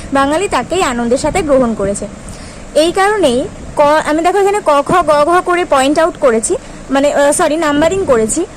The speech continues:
কলকাতার চলিত মুখের ভাষাকে কেন্দ্র করে কখনো রচিত হয়েছে সাহিত্য হুতম প্যাঁচার নকশা,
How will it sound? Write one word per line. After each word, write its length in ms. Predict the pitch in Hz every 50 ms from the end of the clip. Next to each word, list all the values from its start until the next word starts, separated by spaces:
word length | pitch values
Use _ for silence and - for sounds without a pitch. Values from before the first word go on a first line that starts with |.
| - -
কলকাতার 480 | 320 320 320 - 339 349 339 392 415
চলিত 340 | 359 - 311 294 302 320 -
মুখের 340 | 381 370 370 349 - 381 381
ভাষাকে 400 | 349 381 359 370 392 381 392 381
কেন্দ্র 320 | 381 370 359 370 359 370
করে 200 | 359 381 370 381 381
কখনো 360 | 311 262 254 - 320 330 339
রচিত 320 | 294 262 240 311 311 -
হয়েছে 320 | 349 320 339 330 320 381 370
সাহিত্য 380 | - 302 247 262 269 - 330
হুতম 340 | 349 269 302 269 339 339 349
প্যাঁচার 280 | 339 339 330 359 339 339
নকশা, 420 | 311 269 226 214 - - 302 320